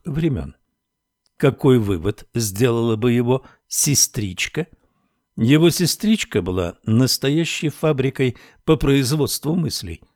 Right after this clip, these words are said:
просто убийственно. Она излагала свои соображения по поводу каждой его подруги, какую ей доводилось встретить.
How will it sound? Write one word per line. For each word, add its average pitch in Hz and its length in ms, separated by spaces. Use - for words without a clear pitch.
просто 131 560
убийственно. 98 800
Она 131 400
излагала 110 560
свои 104 360
соображения 110 800
по 104 160
поводу 98 420
каждой 92 420
его 98 180
подруги, 117 560
какую 104 480
ей 95 200
доводилось 92 580
встретить. - 600